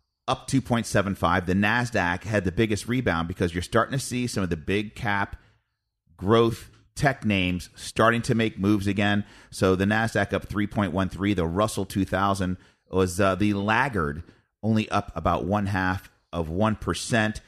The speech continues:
Uh, strength last week came from I T. Information technology had a pretty good week. Consumer discretionary, uh, communication services. But on the weak side, we continue to see weakness in energy. And, and, you know, we,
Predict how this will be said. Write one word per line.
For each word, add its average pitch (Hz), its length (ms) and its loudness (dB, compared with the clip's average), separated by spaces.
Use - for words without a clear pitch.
Uh, 80 100 -2
strength 143 460 0
last 120 260 2
week 117 320 0
came 107 220 -2
from 113 240 0
I 98 100 2
T. 113 400 -2
Information 110 420 -2
technology 120 600 2
had 104 100 4
a 98 40 0
pretty 120 180 0
good 110 160 0
week. 113 240 0
Consumer 113 380 0
discretionary, 123 840 0
uh, - 120 -6
communication 120 720 -2
services. 113 880 0
But 120 220 0
on 127 260 2
the 151 100 4
weak 165 340 -2
side, 98 560 0
we 107 80 2
continue 156 520 -2
to 131 100 -4
see 123 240 -4
weakness 104 520 -2
in 104 180 0
energy. 120 480 -2
And, 110 180 0
and, 107 180 0
you 110 60 2
know, 110 100 2
we, 165 400 -2